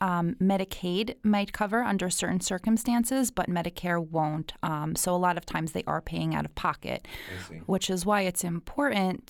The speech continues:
Speaker 1: to, um, think about other options, things that might be a little cheaper, like the generic version of Ensure, if that's their preference, or
Speaker 2: Mm-hmm.
Speaker 1: Carnation instant breakfast packets can be mixed with milk, and those are fairly affordable.
Speaker 2: Mm-hmm. But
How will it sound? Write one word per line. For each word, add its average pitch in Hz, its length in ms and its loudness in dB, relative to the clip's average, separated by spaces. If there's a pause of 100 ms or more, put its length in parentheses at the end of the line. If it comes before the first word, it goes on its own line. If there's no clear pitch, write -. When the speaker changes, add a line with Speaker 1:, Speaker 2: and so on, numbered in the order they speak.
(140)
Speaker 1:
to, 175 520 2
um, 160 540 -2 (380)
think 254 220 2
about 180 320 4
other 180 200 2
options, 160 560 2
things 170 220 0
that 160 100 0
might 165 200 -2
be 165 80 -2
a 160 60 0
little 156 200 0
cheaper, - 420 -4
like 143 200 -2
the 175 80 0
generic 175 440 2
version 156 340 0
of 147 80 -4
Ensure, 151 440 -2
if 151 120 -6
that's 147 280 -2
their 147 140 -6
preference, - 760 -4
or 139 180 0
Speaker 2:
Mm-hmm. - 60 -8
Speaker 1:
Carnation 165 500 -2
instant 180 320 0
breakfast 214 420 0
packets - 380 -4
can 165 160 -4
be 165 140 -2
mixed - 320 -4
with 180 160 -2
milk, 254 260 4
and 165 140 -2
those 220 220 2
are 180 60 2
fairly 151 400 -4
affordable. - 680 -4 (100)
Speaker 2:
Mm-hmm. 92 220 -12 (640)
But 104 200 2